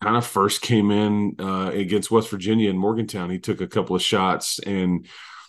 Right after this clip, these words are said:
he's been trying to play through that. I don't think he's practiced a ton, uh, in these weeks then, which feels like, like an eternity ago. And so I think it's been tricky for him trying to get ready for these games without a lot of practice time. And I think the, the one benefit is Jake Strong has gotten a lot of practice time.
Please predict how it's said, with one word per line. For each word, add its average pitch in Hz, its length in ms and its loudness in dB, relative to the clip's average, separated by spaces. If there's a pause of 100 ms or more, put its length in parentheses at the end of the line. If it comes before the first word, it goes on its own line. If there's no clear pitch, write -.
(280)
he's 123 240 4
been 117 180 4
trying 120 280 2
to 101 60 0
play 113 280 2
through 120 240 -2
that. 120 340 0 (160)
I 98 80 -6
don't 104 140 -4
think 107 140 -2
he's 107 180 -4
practiced 110 540 -2
a 104 40 -2
ton, 113 640 0 (560)
uh, 92 320 -4
in 110 160 0
these 107 300 0
weeks 117 400 -2
then, 120 260 -2
which 104 200 -6
feels 113 280 -4
like, 104 160 -6 (240)
like 95 80 -14
an 104 80 -8
eternity 110 640 -2
ago. 123 540 -2 (920)
And 107 300 -2
so 123 160 2
I 104 80 0
think 113 180 -2
it's 110 120 -6
been 107 120 -6
tricky 131 320 -2
for 117 160 -4
him 110 260 -2
trying 107 200 -4
to 104 60 -6
get 95 120 -4
ready 113 220 0
for 110 120 -6
these 98 200 -4
games 101 260 -2
without 107 260 -2
a 110 40 0
lot 101 240 0
of 92 80 -12
practice 117 420 -6
time. 98 440 -2
And 98 120 -2
I 95 60 -2
think 104 320 -2
the, 101 80 0
the 82 180 -2
one 95 200 0
benefit 110 380 0
is 92 100 -6
Jake 98 260 -2
Strong 110 280 0
has 92 120 -4
gotten 90 240 -4
a 92 120 -2
lot 98 220 0
of 120 120 -4
practice 87 400 -6
time. 95 440 -2